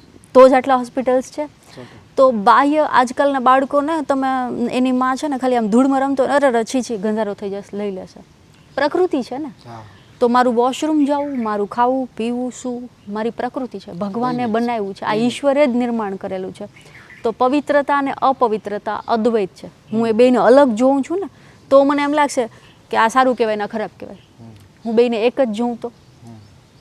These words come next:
Speaker 1: ખાલી દ્રષ્ટિ અલગ અલગ થઈ જાય છે. હું અત્યારે તમારી સામે બેઠી છું,
Speaker 2: હા.
Speaker 1: હું તમને ફ્રન્ટ સાઈડથી જોઉં છું. તમારી પીઠ મને નથી દેખાવાની.
Speaker 2: હા.
Speaker 1: તલનું ખાલી ના,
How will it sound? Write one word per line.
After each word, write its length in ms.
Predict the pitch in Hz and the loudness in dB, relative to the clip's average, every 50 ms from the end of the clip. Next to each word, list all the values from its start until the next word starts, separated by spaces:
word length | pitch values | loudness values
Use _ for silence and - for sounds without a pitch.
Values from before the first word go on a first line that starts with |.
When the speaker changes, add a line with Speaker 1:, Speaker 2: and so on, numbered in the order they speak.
| - - _ _ _ _ _ _ - - | -20 -20 _ _ _ _ _ _ -10 -2
Speaker 1:
ખાલી 220 | - 254 269 277 | 0 0 0 0
દ્રષ્ટિ 400 | 220 226 262 269 - - - 277 | 0 0 -2 -2 -2 -4 -2 -2
અલગ 220 | 240 208 202 190 | -2 -2 -2 -4
અલગ 140 | 196 185 185 | -6 -8 -8
થઈ 160 | 170 - 202 | -8 -10 -12
જાય 160 | 196 202 202 196 | -12 -12 -12 -14
છે. 80 | 196 | -12
હું 220 | 180 185 247 269 269 | -8 -4 -2 -2 -2
અત્યારે 240 | 247 285 277 277 | 2 2 2 2
તમારી 260 | 277 285 285 277 285 254 | 2 0 -2 -2 -4 -4
સામે 280 | - 277 269 285 302 | -4 -4 -4 -2 -2
બેઠી 280 | 285 302 294 - 311 302 | -4 -4 -4 -4 -6 -6
છું, 160 | - 339 330 | -6 -8 -12
Speaker 2:
હા. 160 | - - - - - _ _ _ - _ _ - - | -14 -16 -20 -20 -20 _ _ _ -20 _ _ -14 -12
Speaker 1:
હું 80 | 220 214 | -10 -8
તમને 220 | 208 220 214 214 | -6 -6 -6 -6
ફ્રન્ટ 300 | 208 - 247 247 240 240 | -6 -4 -4 -2 -4 -4
સાઈડથી 400 | - - 226 214 202 - - 202 | -6 -6 -8 -8 -8 -8 -10 -10
જોઉં 240 | 190 202 208 208 202 | -8 -10 -12 -12 -14
છું. 240 | - - - _ - | -16 -20 -20 _ -10
તમારી 220 | 226 226 226 220 | -8 -8 -6 -8
પીઠ 260 | 220 - 277 269 - | -6 -6 -6 -6 -4
મને 180 | 262 254 254 254 | -4 -6 -6 -6
નથી 200 | 269 277 - 269 | -8 -8 -8 -8
દેખાવાની. 420 | 202 196 180 - 196 196 190 196 | -8 -8 -10 -12 -14 -14 -14 -16
Speaker 2:
હા. 200 | - - _ - - _ _ _ _ - - - - _ _ _ _ _ _ - | -18 -20 _ -20 -20 _ _ _ _ -20 -20 -20 -20 _ _ _ _ _ _ 0
Speaker 1:
તલનું 440 | - 277 285 311 302 302 302 294 277 - _ _ _ - | 2 2 4 4 4 2 0 -2 -4 -8 _ _ _ -4
ખાલી 200 | - 277 285 285 | -2 0 0 0
ના, 240 | 269 269 285 285 | 0 0 0 -2